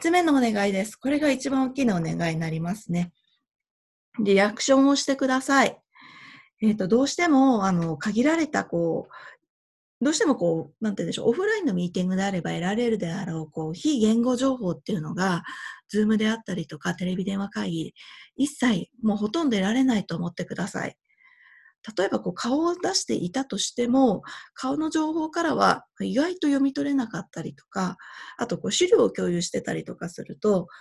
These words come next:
あの、見えるか-、見える数、顔の数というか、見える人の数も限られてしまうなどのデメリットもあります。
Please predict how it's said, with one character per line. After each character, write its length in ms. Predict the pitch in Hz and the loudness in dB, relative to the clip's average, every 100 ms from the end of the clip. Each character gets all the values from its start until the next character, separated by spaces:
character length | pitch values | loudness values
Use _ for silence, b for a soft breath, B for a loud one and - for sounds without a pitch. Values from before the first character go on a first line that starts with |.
| B B | B B
あ 120 | 180 | -2
の、 120 | 175 | 0
見 160 | 202 262 | 2 2
え 60 | 349 | 0
る 120 | 185 | -4
か-、 180 | - - 214 - _ | -8 -12 -12 -14 _
見 180 | 190 196 | -2 0
え 40 | 277 | -2
る 120 | 220 | -2
数、 340 | 185 196 196 - | -2 -2 -4 -4
顔 240 | 196 190 | -2 0
の 80 | 214 | 2
数 200 | 226 202 | 0 -2
と 80 | - | -4
い 40 | |
う 40 | - | -4
か、 120 | - | 2
見 160 | 214 | 2
え 60 | 349 | 4
る 100 | 285 | 0
人 160 | - 196 | 0 -2
の 100 | 190 | 0
数 240 | 214 180 | -2 -2
も 100 | - | -4
限 240 | - 185 | -6 -2
ら 100 | 233 | 0
れ 100 | 285 | 0
て 100 | 277 | -2
し 140 | 190 175 | -6 -4
ま 160 | 165 | -4
う 20 | 156 | -6
な 140 | 165 | -6
ど 120 | 170 | -6
の 140 | 160 - | -6 -4
デ 140 | 170 | -2
メ 100 | 175 | 0
リ 140 | 185 | -2
ッ 60 | 185 | -4
ト 100 | 165 | -4
も 100 | 156 | -4
あ 80 | 156 | -4
り 80 | 160 | -4
ま 160 | 170 | -4
す。 240 | - - | -4 -10